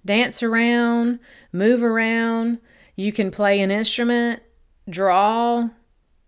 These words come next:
get creative. What I don't want you to do is just to sit still or numb out on some sort of, uh, social platform and just scroll, because that's actually gonna make it worse,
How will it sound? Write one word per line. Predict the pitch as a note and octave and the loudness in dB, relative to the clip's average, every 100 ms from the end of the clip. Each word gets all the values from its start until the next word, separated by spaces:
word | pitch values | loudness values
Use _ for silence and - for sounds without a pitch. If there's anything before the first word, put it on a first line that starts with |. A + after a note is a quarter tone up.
| _ G3+ | _ -2
get | A#3+ - | -2 0
creative. | - A3+ G3 D#3+ F2+ C2+ - - _ | 0 2 4 2 -2 -6 -10 -20 _
What | G3 G#3 - | -4 -4 0
I | A3 | -2
don't | F#3+ A3 C4 A#3+ | 2 2 2 -2
want | A#3+ | -6
you | G#3 F#3+ | -4 -4
to | F3 | -4
do | F3 | -2
is | F3 - F3+ - | -4 -4 -6 -6
just | F3 - | -8 -8
to | |
sit | F3 - F#3+ | -6 -4 -4
still | - - F3 E3+ A3 - _ _ _ - - _ - | -6 -4 -2 -2 -4 -8 _ _ _ -20 -20 _ 2
or | A3 G3+ F#3 F3+ F3+ F3+ - | 4 4 4 2 0 -4 -8
numb | G3 G#3 G3+ | 0 2 4
out | G3 F#3 F#3 - | 4 4 2 0
on | F#3+ F#3 | -2 -2
some | G3 F#3 | -4 -4
sort | - F3+ F3 | -4 -2 -2
of, | F3 F3 F3 - - - | -2 -4 -6 -10 -20 -12
uh, | F#3 F3 E3+ | -8 -6 -6
social | E3 G3 F3+ F3+ | -2 -2 0 -4
platform | F3+ - - F3 - - _ - | -6 -8 -10 -12 -12 -14 _ -10
and | F3+ | -8
just | F3 - | -6 -8
scroll, | - F2+ E2+ - - - - - | -6 -6 -4 -6 -12 -20 -16 -8
because | G3+ G#3 | -2 2
that's | G3+ G3+ G3+ | 4 4 4
actually | F#3+ - - F3 | 0 -2 -4 -4
gonna | F3 F3 | -4 -6
make | F3 F3 | -6 -8
it | - | -8
worse, | B1+ - - - | -10 -8 -10 -12